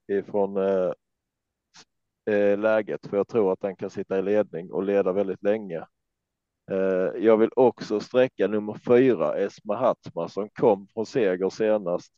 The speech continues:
och den, eh, har sina ljusa stunder, den hästen, och börjar det vara att den kommer upp i form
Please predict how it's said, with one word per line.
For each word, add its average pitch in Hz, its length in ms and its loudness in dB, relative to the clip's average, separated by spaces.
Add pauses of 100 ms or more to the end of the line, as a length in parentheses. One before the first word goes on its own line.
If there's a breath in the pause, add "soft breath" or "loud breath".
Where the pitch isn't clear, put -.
och 98 200 -2 (580)
den, 107 360 0
eh, 98 420 2 (880)
har 117 260 6
sina 107 240 0
ljusa 117 380 4
stunder, 98 460 -2
den 107 160 -2
hästen, 98 380 -4
och 92 160 -2
börjar 107 280 6
det 107 100 4
vara 107 380 6
att 98 180 -2
den 104 340 -8
kommer 107 240 -4
upp - 140 -4
i 101 40 -6
form 104 500 4